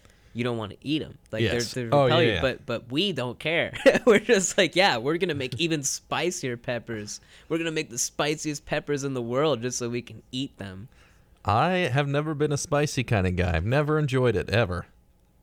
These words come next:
Speaker 1: You know, I like spicy stuff, but sometimes, like, I can really take, I can really handle my spice, and sometimes I can't. 'Cause there was a time where I could eat, like,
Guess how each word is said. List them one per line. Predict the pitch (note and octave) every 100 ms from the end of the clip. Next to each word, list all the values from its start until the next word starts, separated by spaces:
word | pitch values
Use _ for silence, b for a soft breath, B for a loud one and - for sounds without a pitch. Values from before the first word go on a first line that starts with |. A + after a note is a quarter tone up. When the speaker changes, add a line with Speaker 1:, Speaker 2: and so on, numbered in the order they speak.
| _
Speaker 1:
You | - C#3
know, | C3+ -
I | A#2+ C#3+
like | C#3+ D3+
spicy | - - C#3 D#3 D3+
stuff, | C#3+ - D#3+ E3 -
but | A#2+
sometimes, | - C3+ C#3+ D#3+ D3+ C#3+
like, | A#2+ -
I | A2+
can | A#2+ A2
really | A#2+ B2+ B2+
take, | B2 B2 C3 -
I | B2
can | A2 G#2
really | A#2 A#2
handle | G#2+ A2 A#2+ A#2+
my | A2
spice, | G#2 - G#2+ A2+ C3 - - b b b b
and | A#2
sometimes | - B2+ C3+ C3+ C3+ B2
I | G#2
can't. | - - B2+ G#2 - _ _ _ _ _ _ _ _
'Cause | B2+
there | C#3+
was | D#3
a | C3
time | D#3 D#3+ C#3+
where | G#2+
I | C3
could | B2+
eat, | A2 B2
like, | G#2